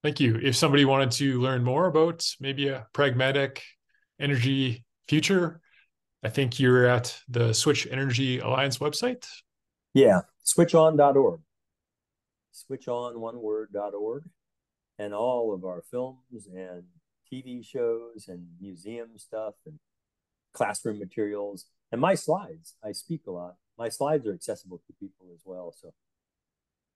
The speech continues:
Speaker 2: go there, check it out, take some things down and share 'em around. I think we're trying to really find that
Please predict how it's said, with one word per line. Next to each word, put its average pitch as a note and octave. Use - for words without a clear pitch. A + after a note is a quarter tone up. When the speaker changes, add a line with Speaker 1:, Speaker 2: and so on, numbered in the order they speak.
Speaker 2:
go E3
there, G#2+
check B2+
it A#2+
out, A#2
take A2
some G#2
things G#2+
down G#2
and E2+
share -
'em F#2+
around. F#2
I -
think F#2+
we're F2
trying F#2
to E2
really G2+
find F#2
that F2+